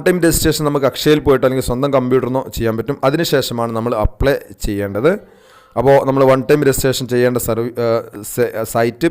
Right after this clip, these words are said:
പി എസ് സിയുടെ ഒഫീഷ്യൽ വെബ്സൈറ്റായ ഡബ്ല്യു ഡബ്ല്യു ഡബ്ല്യു കേരള പി എസ് സി ഡോട്ട് ജി ഒ വി ഡോട്ട് ഇൻ എന്ന വെബ്സൈറ്റിലാണ് നമ്മൾ അപ്ലൈ ചെയ്യേണ്ടത്. പിന്നെ പ്രത്യേകം ശ്രദ്ധിക്കേണ്ട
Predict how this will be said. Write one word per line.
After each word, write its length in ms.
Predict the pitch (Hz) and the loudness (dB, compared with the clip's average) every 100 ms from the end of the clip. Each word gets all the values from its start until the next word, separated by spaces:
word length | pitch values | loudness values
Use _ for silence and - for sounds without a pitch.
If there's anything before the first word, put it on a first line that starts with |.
| 165 | 0
പി 80 | 120 | -2
എസ് 100 | 110 | -2
സിയുടെ 180 | 127 117 | -2 -2
ഒഫീഷ്യൽ 300 | 110 123 120 117 | -2 -6 -4 -4
വെബ്സൈറ്റായ 460 | 98 120 110 113 139 117 | -4 -6 -2 0 0 0
ഡബ്ല്യു 260 | 113 120 113 | -2 -2 -2
ഡബ്ല്യു 300 | 107 117 156 208 - _ _ _ - 117 | -4 0 0 -2 -8 _ _ _ -6 -4
ഡബ്ല്യു 300 | 120 131 156 143 | 0 2 2 2
കേരള 280 | 117 120 135 - | 2 4 0 0
പി 80 | 113 113 | -2 -2
എസ് 100 | 135 | -2
സി 60 | 120 | 0
ഡോട്ട് 300 | 117 117 123 156 - 117 | 0 0 -2 -6 -6 -10
ജി 120 | 110 123 - 110 | -6 -6 -2 -2
ഒ 40 | 117 | -2
വി 100 | 151 117 | -2 0
ഡോട്ട് 240 | 113 110 - 123 | 0 -2 -6 -6
ഇൻ 80 | 147 - | -6 -6
എന്ന 140 | 107 135 - 117 | -6 -4 -4 -6
വെബ്സൈറ്റിലാണ് 640 | 104 - 110 110 107 104 107 | -6 -4 -4 -4 -4 -4 -6
നമ്മൾ 180 | 110 160 214 _ _ _ _ - - | -4 -4 -4 _ _ _ _ -6 -2
അപ്ലൈ 220 | 120 113 - | 0 -2 -2
ചെയ്യേണ്ടത്. 380 | 104 101 101 95 - _ _ - | -6 -4 -6 -8 -16 _ _ -2
പിന്നെ 160 | 175 180 | -2 0
പ്രത്യേകം 320 | 143 175 190 185 | 2 4 4 2
ശ്രദ്ധിക്കേണ്ട 400 | 147 156 147 | 0 2 2